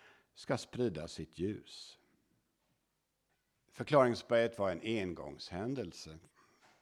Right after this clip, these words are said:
Den var en milstolpe i lärjungarnas liv, någonting som de senare kunde berätta för de som inte var med. De fick en beredskap att möta det som skulle hända. De fick en förklaring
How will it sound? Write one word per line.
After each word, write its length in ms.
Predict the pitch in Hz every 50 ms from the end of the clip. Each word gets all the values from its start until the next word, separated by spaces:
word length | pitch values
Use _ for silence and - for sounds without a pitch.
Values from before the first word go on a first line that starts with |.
| _ _
Den 240 | - 95 104 110 110
var 120 | 113 107 98
en 120 | 107 - - - -
milstolpe 1120 | 92 101 107 120 131 131 120 113 - - - - - 104 113 135 143 139 - - - 135
i 60 | 135
lärjungarnas 680 | 135 139 135 131 123 120 113 117 113 120 120 117 - -
liv, 360 | 113 113 113 113 113 110 107 - _ - - - - - - _ _
någonting 580 | - - 120 123 123 123 123 - 120 120 117 107
som 140 | - 110 107
de 160 | 107 104 101
senare 480 | - - 131 113 101 98 95 92 90
kunde 300 | 90 - - 92 98 101
berätta 540 | 98 107 107 98 80 - - - - 78 76
för 180 | 71 - - 90
de 200 | 92 87 76 -
som 240 | - - 82 - -
inte 300 | 101 92 85 - - 71
var 120 | 73 76
med. 240 | 80 78 67 57 52 - - - - _ _ _ _ _ _ _ _ _ _ _ _ _ _ _ _ _ _ _ _ _ _ - - - - _ _ _
De 120 | - 113 117
fick 180 | 127 139 110
en 140 | 120 113 104
beredskap 1000 | 90 107 110 104 104 95 87 85 80 78 - - - - 127 143 143 143 - -
att 180 | 113 - -
möta 500 | 120 123 120 101 90 - - - 117 117
det 140 | 110 110 98
som 140 | - - 101
skulle 280 | - - - 98 98 98
hända. 540 | 107 117 117 101 87 80 78 95 113 127 127 120 - _ _ _ _ _ _ _ _ _ _ _ _ _ _ _ _ _ _ _ _ _ _ _ _ _ _ _ _
De 140 | - 127 123
fick 140 | 147 127
en 120 | 131 127 120
förklaring 840 | - 135 123 - - 139 120 101 82 73 78 85 90 95 98 98